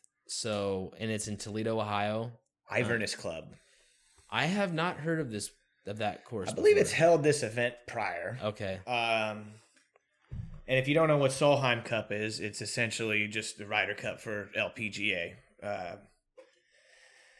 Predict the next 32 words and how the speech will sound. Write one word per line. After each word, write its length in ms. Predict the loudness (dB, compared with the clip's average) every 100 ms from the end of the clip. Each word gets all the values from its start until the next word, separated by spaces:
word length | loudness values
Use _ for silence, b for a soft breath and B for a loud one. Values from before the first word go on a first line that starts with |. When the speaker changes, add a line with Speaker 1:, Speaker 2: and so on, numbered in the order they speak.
| b b _ -4
Speaker 1:
I 80 | 2
don't 100 | 4
know, 120 | 4
man. 220 | 2 0
It, 200 | 0 -2
it 120 | -2 -2
seems 280 | 0 2
like 140 | 2 0
th-, 120 | -4
it, 200 | -6 -8 b b b
it 120 | -6
seems 200 | -2 0
like 200 | -2 -2
this, 500 | -2 -2 -6 -10 -10
uh, 480 | -6 -4 -4 -8 -12 -18 _ _ _ _ _ _ _ _
in 80 | -6
the 60 | 0
last 380 | 0 0 -4
year 240 | -2 0 0
and 80 | -2
a 40 |
half, 340 | -4 -4 -4 -4
and 120 | -2
maybe 180 | 0 -2
it's 120 | -4
just, 180 | -8 -10 -12
this 140 | -10
is 100 | -8
my 140 | -6 -4
own 140 | -4
personal 520 | -6 -8 -6 -6 -6
story, 500 | -4 2 2 2 -2